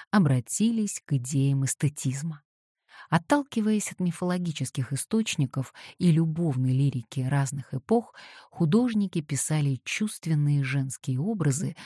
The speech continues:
окруженные экзотическими аксессуарами, и одновременно стремились создать новый художественный язык, основанный на принципах декоративизма.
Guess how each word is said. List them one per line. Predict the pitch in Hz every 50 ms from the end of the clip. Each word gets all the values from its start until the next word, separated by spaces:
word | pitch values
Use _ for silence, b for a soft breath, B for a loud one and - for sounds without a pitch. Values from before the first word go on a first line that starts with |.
| B B B
окруженные | 147 143 - - 151 139 131 139 165 185 190 196 196 196 185
экзотическими | 160 147 135 131 143 131 - - 151 143 - 147 135 - - 147 143 143 143 143 139 - -
аксессуарами, | - - - - - 156 139 - - 170 165 160 143 135 135 160 139 151 165 - B B B B B B B -
и | 160 156
одновременно | 143 135 127 131 127 123 120 123 127 123 120 123 127 139 147 160 175 196 220 B B B B B
стремились | - - - 196 226 277 320 302 294 240 -
создать | - - 160 147 143 147 165 147 147 - -
новый | 143 139 143 175 220 240 233 220 202
художественный | 165 - - 170 151 160 143 120 127 127 - - - 139 127 123 120 123 123
язык, | 123 120 135 135 131 147 220 247 - _ B B B B B B
основанный | - 143 - - - 151 165 170 180 180 180 175 170
на | 156 143 127 -
принципах | - 131 131 131 123 - - 143 - 143 131 - -
декоративизма. | 151 151 147 139 147 - - 135 131 - - - 160 147 139 127 127 127 - 156 - -